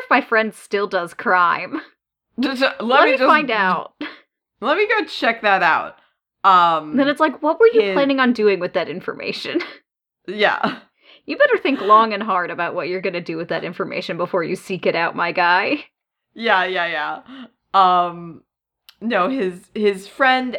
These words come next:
Speaker 2: ends up, uh, being killed by the mafia
Speaker 1: Aw.
Speaker 2: because of the crime he was involved in. And now Jim's like, "I, in order to stop this crime, I will become a cop."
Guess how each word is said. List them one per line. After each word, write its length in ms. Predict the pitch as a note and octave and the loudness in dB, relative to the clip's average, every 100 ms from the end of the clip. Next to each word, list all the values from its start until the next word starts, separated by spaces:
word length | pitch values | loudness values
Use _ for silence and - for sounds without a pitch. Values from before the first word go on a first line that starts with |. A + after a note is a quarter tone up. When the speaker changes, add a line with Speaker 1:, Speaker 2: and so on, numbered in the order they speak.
| - | -2
Speaker 2:
ends 320 | F#3+ F#3+ F#3 | -2 -2 -2
up, 360 | E3+ D#3 - - | -2 -2 -6 0
uh, 680 | E3 D3+ D3 C#3+ C#3+ C3+ B2 - _ _ _ _ E3 | 4 4 4 2 -2 -4 -8 -14 _ _ _ _ -8
being 580 | F#3+ F3 E3 D#3 D#3 - _ _ _ _ _ _ - F#3 | -2 0 -2 -4 -8 -12 _ _ _ _ _ _ -16 -8
killed 520 | D4+ F#3+ D#3 D3+ - | 0 2 2 -4 -4
by 160 | E3 D#3 | -2 0
the 80 | |
mafia 800 | D#3+ D#3 D3 D#3+ C#3+ C3 C3+ - _ G#3 | 0 -2 -2 -4 -4 -2 -4 -8 _ -2
Speaker 1:
Aw. 360 | F#3 D3 - - | 2 2 0 -2
Speaker 2:
because 180 | D#3+ | -4
of 100 | F#3+ | -4
the 80 | G3+ | -6
crime 360 | - F3 D3+ D#3 | -2 0 2 0
he 60 | C#3+ | -6
was 180 | C#3 | -8
involved 460 | C#3+ B2 A#2+ A#2 - | -10 -6 -6 -6 -6
in. 340 | G2+ F2 G2+ _ | -8 -10 -16 _
And 160 | D#3 C#3+ | -6 -4
now 300 | C3 A#2+ A#2+ | 0 0 -2
Jim's 360 | - C#3+ C3 A#2 | -6 -12 -12 -10
like, 340 | D2+ E2+ - _ - | -10 -10 -18 _ 2
"I, 680 | E3 E3+ D#3 D#3 D3+ G3+ - - _ _ _ _ - - C#4+ - - | 4 6 4 2 -2 -8 -12 -18 _ _ _ _ -20 -20 -20 -14 -4
in 120 | G3+ | 2
order 300 | F#3+ F3 E3+ | 2 2 -4
to 200 | F3 D#3+ | -8 -10
stop 680 | - _ _ - A3+ A#3+ - | -10 _ _ 0 4 4 0
this 200 | F#3+ F#3+ | -8 -8
crime, 640 | - D#3 D3+ C#3 C3+ D3 - _ _ _ _ | -4 0 0 -2 -8 -16 -20 _ _ _ _
I 100 | D#3+ | -2
will 80 | D#3+ | 0
become 400 | D#3+ - F3 D#3+ | -4 -2 -2 0
a 60 | D#3 | -6
cop." 460 | - C3 - - | -4 -4 -6 -14